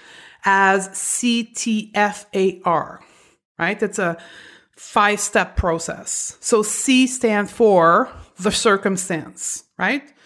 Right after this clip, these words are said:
Just like the example I gave you, the walking into the room and seeing person X, that's the circumstance. That's neutral, right? There's no opinion about this. There's no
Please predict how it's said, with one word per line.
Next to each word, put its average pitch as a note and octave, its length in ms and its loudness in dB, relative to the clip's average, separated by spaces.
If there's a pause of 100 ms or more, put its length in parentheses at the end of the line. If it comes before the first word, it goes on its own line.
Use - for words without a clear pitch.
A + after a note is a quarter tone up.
(420)
Just A3 180 -2
like G#3 200 2
the G#3+ 80 0
example G#3+ 500 2
I F#3+ 100 2
gave A3 380 0
you, F3+ 300 -2
the F3 440 2 (280)
walking A3 720 4
into G#3+ 420 2
the F#3 160 4
room G#3+ 380 4
and F#3+ 120 0
seeing G#3 400 0
person F#3 680 0
X, - 560 -6 (240)
that's G#3 380 -2
the A3 100 -2
circumstance. F3 680 -2
That's G3+ 280 -2
neutral, A#3 760 2 (920)
right? G3+ 280 -2
There's F#3 180 -2
no A#3 140 4
opinion C#4 460 4
about A#3+ 340 2
this. G#3+ 440 4
There's F#3 240 -2
no G3+ 460 2